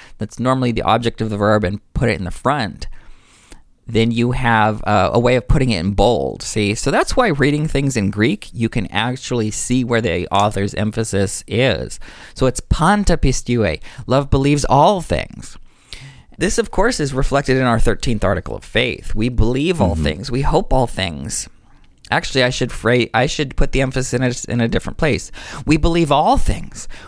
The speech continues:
Speaker 1: We hope all things. We have endured many things and hope to be able to endure all things. If
Speaker 2: Mm.
Speaker 1: there is anything virtuous, lovely, or of good report or praiseworthy,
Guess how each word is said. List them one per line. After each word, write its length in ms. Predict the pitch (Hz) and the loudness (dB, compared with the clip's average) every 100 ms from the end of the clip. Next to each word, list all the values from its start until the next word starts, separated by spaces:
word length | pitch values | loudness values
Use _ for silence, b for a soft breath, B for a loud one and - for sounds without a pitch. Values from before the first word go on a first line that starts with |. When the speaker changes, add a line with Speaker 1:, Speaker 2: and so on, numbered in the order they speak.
| B | B
Speaker 1:
We 140 | 143 | 2
hope 320 | 160 170 190 - | 6 6 4 2
all 300 | 151 233 311 | 2 2 0
things. 600 | - 101 78 - - - B B B | -2 -4 -4 -10 -14 -14 B B B
We 180 | - 180 | 0 4
have 200 | 185 175 | 4 4
endured 400 | 160 156 143 147 | 2 0 2 2
many 260 | 131 139 160 | 2 2 2
things 340 | 156 143 147 | 0 0 0
and 120 | 151 151 | 0 0
hope 260 | 147 151 | 0 0
to 100 | - | 0
be 200 | 139 143 | 0 2
able 240 | 143 147 151 | 4 2 2
to 180 | - | 2
endure 480 | 139 151 151 147 131 | 2 4 4 4 2
all 300 | - 123 135 | 4 6 6
things. 560 | 127 104 92 62 - - B B B B | 4 0 0 -4 -12 -10 B B B B
If 180 | - 127 | 0 2
Speaker 2:
Mm. 40 | |
Speaker 1:
there 160 | 87 170 | 4 4
is 160 | 160 135 | 4 4
anything 640 | 147 202 240 - 127 110 | 2 4 2 4 2 2
virtuous, 560 | 104 110 - 104 113 - B B | 2 0 0 0 -2 -6 B B
lovely, 540 | 113 135 151 123 107 - B B - | 2 2 2 0 -2 -4 B B -2
or 140 | 110 | 2
of 240 | 123 107 - | 2 0 0
good 180 | 120 | 2
report 460 | 117 107 110 101 - | 2 2 2 2 0
or 140 | - 101 | -6 -6
praiseworthy, 800 | - 101 113 110 107 101 85 | -2 0 0 0 -2 -2 -4